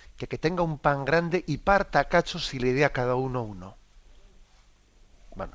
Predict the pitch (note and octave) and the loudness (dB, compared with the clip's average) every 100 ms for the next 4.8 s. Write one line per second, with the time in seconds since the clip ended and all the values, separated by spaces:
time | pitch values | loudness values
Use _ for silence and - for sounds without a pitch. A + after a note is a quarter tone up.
0 | - F#2+ A#2+ - A#2+ A2 - G#2 G#2+ B2 | -14 -12 -10 -8 -8 -8 -8 -4 2 2
1 | A#2+ G2+ - G#2+ - - - - - G#1+ | 0 -4 -6 -8 -8 -14 -18 -18 -12 -12
2 | - - - G#2+ G2+ - C3 B2+ - A2 | -12 -16 -16 -16 -14 -10 -6 -4 -4 -4
3 | C3 C3 C3+ C#3 C3+ B2+ C3 C3+ C3+ B2+ | -2 2 2 4 2 2 2 2 0 2
4 | C3+ C3 - A2 - F2 G#2+ C#3+ | 6 6 4 -6 -8 -10 -8 -10